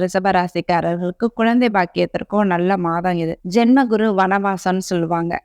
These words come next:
அது மாதிரி உங்களுடைய இடத்துல இருந்து வேற இடத்துக்கு சென்று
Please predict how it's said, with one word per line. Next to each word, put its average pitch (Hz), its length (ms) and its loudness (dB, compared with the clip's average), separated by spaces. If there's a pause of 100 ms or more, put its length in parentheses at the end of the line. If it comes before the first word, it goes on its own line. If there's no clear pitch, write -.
(100)
அது 185 140 2 (100)
மாதிரி 175 260 0 (180)
உங்களுடைய 196 580 0 (160)
இடத்துல 196 420 0
இருந்து 165 280 -2 (220)
வேற 240 320 2
இடத்துக்கு 185 440 -4
சென்று 170 360 -2